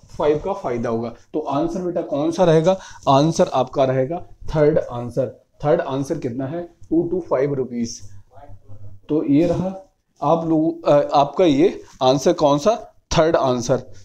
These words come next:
चलते हैं नेक्स्ट क्वेश्चन की तरफ। नेक्स्ट क्वेश्चन रहा ये आपकी स्क्रीन पे।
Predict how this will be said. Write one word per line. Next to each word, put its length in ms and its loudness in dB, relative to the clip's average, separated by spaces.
चलते 280 2
हैं 200 -2
नेक्स्ट 320 0
क्वेश्चन 320 0
की 100 -2
तरफ। 440 -2
नेक्स्ट 340 0
क्वेश्चन 340 2
रहा 260 4
ये 440 2
आपकी 440 -4
स्क्रीन 400 -4
पे। 160 -6